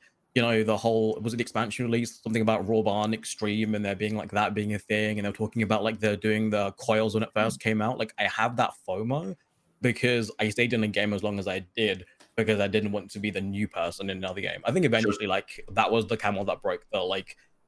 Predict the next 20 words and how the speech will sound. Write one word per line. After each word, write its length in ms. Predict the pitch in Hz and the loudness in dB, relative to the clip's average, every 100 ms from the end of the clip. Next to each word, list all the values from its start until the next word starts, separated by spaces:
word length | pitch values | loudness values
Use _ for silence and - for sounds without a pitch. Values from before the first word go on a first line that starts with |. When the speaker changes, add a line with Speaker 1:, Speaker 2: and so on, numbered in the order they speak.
| _ - | _ 0
Speaker 1:
the, 80 | 101 | 0
the 100 | 98 | 2
straw 160 | 120 | 2
that 100 | 104 | 0
broke 120 | 95 101 | 0 -2
the 40 | |
camel's 280 | 107 98 90 | 0 -2 0
back 320 | 107 90 - | 0 0 0
when 100 | 107 | 2
my 140 | 104 | 2
guild 340 | 98 101 101 95 | 2 0 0 -2
were 60 | |
just 180 | 95 95 | -6 -4
like, 300 | 101 98 - - _ _ - | -4 -4 -6 -20 _ _ -2
"Have 140 | 110 120 | 2 4
you 80 | 110 | 4
done 200 | 110 117 | 4 4
your, 200 | 113 110 | 4 4
like, 260 | 107 110 - _ _ - | 2 -4 -12 _ _ 0
uh, 200 | 104 | 2